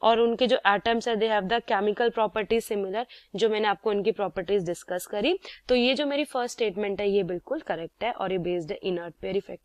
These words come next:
पे, ठीक है। थोड़ा आपको इसका एक्सप्लेनेशन समझ आया। और नेक्स्ट गिवन है कि thallium के होते हैं फोर्टीन एफ इलेक्ट्रॉन,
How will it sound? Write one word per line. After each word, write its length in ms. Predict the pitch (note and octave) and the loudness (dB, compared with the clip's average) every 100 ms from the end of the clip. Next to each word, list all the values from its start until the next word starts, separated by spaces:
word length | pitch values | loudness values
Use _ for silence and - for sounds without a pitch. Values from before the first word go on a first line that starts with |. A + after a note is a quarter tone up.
| - | -8
पे, 100 | C4+ - - - - | -6 -8 -20 -20 -8
ठीक 140 | C#4 F4 | -4 -2
है। 60 | |
थोड़ा 260 | E4 B3+ G#3+ - - _ _ _ _ _ - | -2 0 -2 -4 -20 _ _ _ _ _ -2
आपको 240 | G3+ - | -2 0
इसका 160 | A#3+ B3+ | 0 0
एक्सप्लेनेशन 360 | A#3+ C4 C4+ | -2 -4 -2
समझ 240 | C4 C4 C4 | -2 -2 -2
आया। 200 | C#4+ - - - - | -2 -4 -10 -6 2
और 100 | C#4 | 4
नेक्स्ट 320 | C#4 C#4+ - | 4 0 0
गिवन 280 | D4+ C#4 C#4 | 2 2 0
है 60 | |
कि 120 | D4 D#4+ | -2 -4
thallium 460 | C4+ A#3+ A#3+ C4 C#4 | 0 2 2 0 2
के 60 | |
होते 240 | C4 A3 C#4 | 2 2 -2
हैं 80 | |
फोर्टीन 460 | C#4 C4 B3 D4 C#4+ | -2 0 2 2 0
एफ 200 | G#3 G#3 | 0 0
इलेक्ट्रॉन, 520 | G#3 E3 - - F3+ | -2 -4 -8 -16 -14